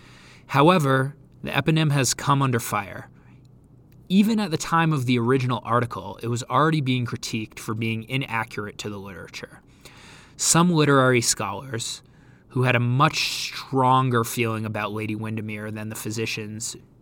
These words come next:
described her as a vivacious young woman.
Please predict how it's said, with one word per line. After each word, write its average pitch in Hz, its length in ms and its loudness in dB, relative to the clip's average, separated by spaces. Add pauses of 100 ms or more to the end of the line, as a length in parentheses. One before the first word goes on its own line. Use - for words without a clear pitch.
(460)
described 160 460 4
her 147 180 2
as 120 380 0 (400)
a 117 320 0 (180)
vivacious 123 960 2
young 117 320 0
woman. 113 380 -2